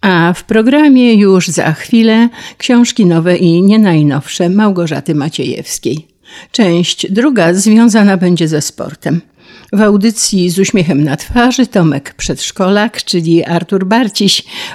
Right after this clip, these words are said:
opowie, jak wybrał się z mamą do sklepu po tenisówki,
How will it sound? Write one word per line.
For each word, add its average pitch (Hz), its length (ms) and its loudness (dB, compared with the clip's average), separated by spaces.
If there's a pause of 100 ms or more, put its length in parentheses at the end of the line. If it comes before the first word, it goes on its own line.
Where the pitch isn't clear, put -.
opowie, 190 560 0
jak 190 420 0
wybrał 170 440 0
się 170 300 0 (120)
z 180 120 0
mamą 180 460 2
do 233 140 0
sklepu 151 540 -4
po 135 260 -4
tenisówki, 160 880 -4